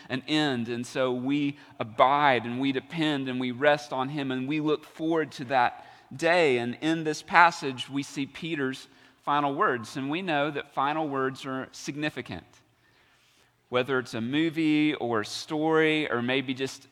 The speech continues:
your own life with a loved one, when things come down to the end, when something's changing, when this is the last opportunity that someone has to say something to someone they love, those, those words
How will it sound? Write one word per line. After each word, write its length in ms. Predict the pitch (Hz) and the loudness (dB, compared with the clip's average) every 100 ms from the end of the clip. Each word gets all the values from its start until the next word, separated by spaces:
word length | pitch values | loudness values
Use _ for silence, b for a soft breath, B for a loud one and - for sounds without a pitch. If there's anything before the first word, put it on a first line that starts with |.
| _ | _
your 260 | - 127 131 - | -10 -4 -4 -2
own 400 | 139 151 139 127 | 0 0 0 2
life 400 | 120 131 156 131 | 6 6 4 -4
with 120 | 120 | -8
a 40 | |
loved 340 | 117 123 135 139 | -2 2 2 0
one, 380 | 139 139 139 151 b b b b b b _ _ _ | -6 -6 -8 -16 b b b b b b _ _ _
when 140 | 113 127 | -10 -6
things 380 | 170 175 160 | -4 -4 -4
come 400 | - 175 180 165 | -8 -2 0 0
down 440 | 151 151 147 151 147 | 0 0 4 4 2
to 120 | 160 | -2
the 180 | 135 - | -6 -2
end, 400 | 143 147 127 113 | -2 0 0 -2
when 140 | 120 | -6
something's 540 | 120 156 151 151 139 - | -4 -4 -4 -4 -4 -6
changing, 760 | - - 151 147 135 127 113 | -12 -6 -2 -2 -4 -4 -4
when 120 | 113 120 | -4 -4
this 180 | 127 | -6
is 80 | 135 | -8
the 160 | - 123 | -6 0
last 420 | 123 131 147 - - | 6 8 8 4 2
opportunity 720 | 135 - 135 - 160 151 139 | 2 2 -6 -4 -2 0 -2
that 180 | 117 - | -4 -10
someone 420 | - 135 139 131 | -6 -4 -4 -6
has 360 | 135 139 131 | 0 0 0
to 100 | - | -4
say 380 | 123 - 139 127 B B B | -10 -2 0 0 B B B
something 880 | - - 156 156 151 - 165 156 | -12 2 2 2 -4 -2 0 0
to 220 | 143 160 147 | -4 -6 -6
someone 420 | - 156 151 143 | -4 -2 -2 -2
they 140 | 139 | 0
love, 360 | 135 143 131 117 | 2 4 4 2
those, 300 | 139 131 135 | -2 -4 -6
those 180 | 135 131 | -6 -4
words 460 | 139 143 131 - | 0 0 -2 -10